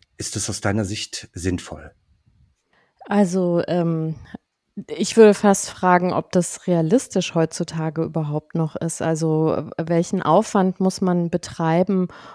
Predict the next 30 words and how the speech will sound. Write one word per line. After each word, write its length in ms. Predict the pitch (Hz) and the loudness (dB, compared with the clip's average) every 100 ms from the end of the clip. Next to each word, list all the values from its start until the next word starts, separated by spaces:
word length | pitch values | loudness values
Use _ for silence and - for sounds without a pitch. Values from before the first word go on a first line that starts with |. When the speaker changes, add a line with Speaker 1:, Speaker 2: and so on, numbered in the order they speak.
| - | -14
Speaker 2:
um 280 | - 185 175 | -2 0 0
Kinder 480 | - 196 196 185 180 | 2 2 4 4 4
so 260 | 175 202 | 2 4
lange, 600 | 226 180 175 208 226 240 - | 4 4 4 4 2 0 -2
ähm, 340 | 180 180 180 180 - | 0 2 0 -2 -10
von 480 | - 175 170 170 - | -4 -2 0 -2 -4
allen 420 | 156 165 202 208 | 0 4 4 4
digitalen 640 | 190 185 175 180 175 170 170 | 0 -4 -4 -2 0 2 2
Medien 460 | 175 170 170 165 | 0 0 0 -2
fernzuhalten? 1000 | - - 180 220 - 160 151 147 143 160 | -4 -2 0 0 -4 -6 -4 -4 -4 -6
Also, 280 | - 156 151 | -4 -4 -2
wie 160 | 175 208 | -2 -2
stark 580 | - - 151 180 240 196 | -2 -2 0 0 -2 -2
muss 260 | 180 - | -2 -2
man 140 | 180 165 | -2 -2
sie 140 | - | -4
abschotten? 800 | - - - - 202 _ 170 214 - _ _ _ _ _ - | -6 -6 -8 -8 -10 _ -6 -6 -8 _ _ _ _ _ -6
Ähm, 260 | 180 170 165 | -2 0 0
weil 160 | 165 | 0
ich 160 | 165 - | 0 -2
glaube, 380 | 160 160 175 170 | 2 2 4 2
dass 180 | 165 | 0
mittlerweile, 840 | 180 165 170 160 156 160 160 156 - - _ - | -2 0 0 2 0 2 0 -2 -6 -16 _ -6
ja, 300 | 160 160 147 _ | -4 -2 -4 _
die 120 | - 160 | -10 -8
digitale 760 | 170 - - - 170 175 160 | -8 -10 -14 -2 2 2 2
Welt 320 | 170 175 202 | 4 4 4
so 240 | - 180 202 | 2 2 4
mit 240 | 196 175 | 2 0
unserer 640 | 170 175 165 165 160 156 | -2 -2 -2 -2 0 -2